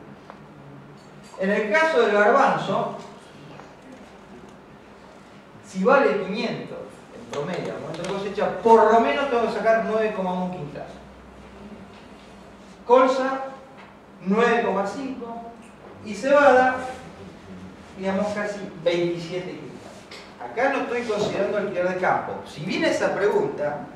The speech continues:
estos son cultivos que arriba de esto, ¿qué va? Soja. Estos son cultivos para hacer doble cultivo al año. Esto más soja.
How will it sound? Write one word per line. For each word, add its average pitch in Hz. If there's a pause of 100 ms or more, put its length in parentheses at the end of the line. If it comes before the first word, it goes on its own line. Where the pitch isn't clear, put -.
(380)
estos 262
son 240
cultivos 214
que 165
arriba 247
de 247
esto, 247
¿qué 202
va? 139 (1200)
Soja. 180 (1300)
Estos -
son 190
cultivos 294 (760)
para 127
hacer 185 (200)
doble 180
cultivo 156
al -
año. - (480)
Esto 247
más -
soja. -